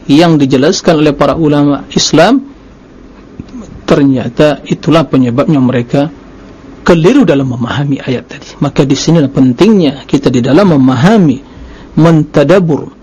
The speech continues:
mengetahui, menghayati, ya, menganalisa kandungan dan substansi,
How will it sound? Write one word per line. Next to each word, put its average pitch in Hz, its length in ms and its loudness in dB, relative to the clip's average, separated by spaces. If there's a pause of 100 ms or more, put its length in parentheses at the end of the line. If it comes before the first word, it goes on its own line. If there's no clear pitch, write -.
(300)
mengetahui, 135 960 0
menghayati, 160 1040 0 (320)
ya, 160 160 2 (480)
menganalisa 175 1120 2 (1400)
kandungan 170 400 4
dan 156 160 0
substansi, 160 640 -2